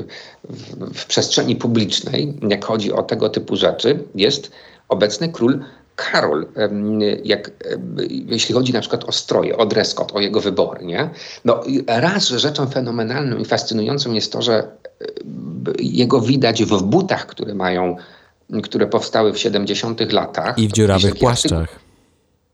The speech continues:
Speaker 1: W dziurawych płaszczach,
Speaker 2: Nikt
Speaker 1: e,
Speaker 2: mu nie
Speaker 1: połatany
Speaker 2: wszywa nowego
Speaker 1: marynarka.
Speaker 2: rękawa.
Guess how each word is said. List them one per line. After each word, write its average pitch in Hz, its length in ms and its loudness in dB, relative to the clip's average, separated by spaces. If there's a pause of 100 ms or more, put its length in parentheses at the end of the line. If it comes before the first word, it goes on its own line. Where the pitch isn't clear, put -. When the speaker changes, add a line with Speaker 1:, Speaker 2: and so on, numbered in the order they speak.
(300)
Speaker 1:
W 120 80 0
dziurawych 185 500 6
płaszczach, 123 520 2
Speaker 2:
Nikt 131 360 6
Speaker 1:
e, - 20 6
Speaker 2:
mu 143 120 8
nie 147 100 8
Speaker 1:
połatany 139 240 4
Speaker 2:
wszywa 135 320 8
nowego 120 340 8
Speaker 1:
marynarka. 123 280 6
Speaker 2:
rękawa. 104 460 6